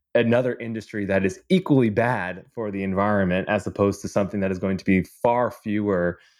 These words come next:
carbon emissions and something that's actually gonna be able to sequester carbon and pump it back into our, into our planet,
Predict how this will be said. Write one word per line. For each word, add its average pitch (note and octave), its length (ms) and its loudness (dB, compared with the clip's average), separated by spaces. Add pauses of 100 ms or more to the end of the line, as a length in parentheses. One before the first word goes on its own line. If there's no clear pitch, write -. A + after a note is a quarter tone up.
(180)
carbon G2+ 320 0
emissions F#2 400 -6
and F2 60 -10
something G2 220 2
that's F2+ 100 -2
actually G2 260 -2
gonna F#2+ 60 -4
be F#2+ 60 -2
able F#2 140 -8
to - 100 -20
sequester C3+ 520 -2
carbon F2+ 320 -8
and F2 120 -10
pump G2+ 180 -4
it F2+ 120 -10
back G#2+ 360 -2
into F#2+ 320 -8
our, E2+ 320 0 (500)
into G#2 280 0
our E2 80 0
planet, G2+ 480 -2